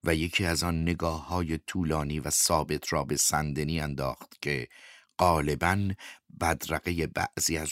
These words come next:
جملاتش می‌کرد، چنانچه بخواهد آنها را پیگیری و به مخاطب القا کند که در آن جملات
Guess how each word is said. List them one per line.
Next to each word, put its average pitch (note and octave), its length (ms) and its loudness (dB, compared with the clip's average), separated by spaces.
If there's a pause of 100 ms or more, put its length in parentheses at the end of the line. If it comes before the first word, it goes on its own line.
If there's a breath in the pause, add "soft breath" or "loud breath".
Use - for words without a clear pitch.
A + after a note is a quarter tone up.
جملاتش D#2 720 -4
می‌کرد، - 580 -12 (260 loud breath)
چنانچه D2+ 480 0
بخواهد D2 540 -4
آنها D2 280 -4
را C#2+ 140 -2
پیگیری C#2 800 -2 (300 loud breath)
و D#2 100 2
به D#2 120 -2
مخاطب C#2 600 -2 (140)
القا D#2+ 420 -2
کند C2 440 -6
که - 140 -6
در C#2+ 180 0
آن D#2+ 280 0 (280 loud breath)
جملات D#2 680 2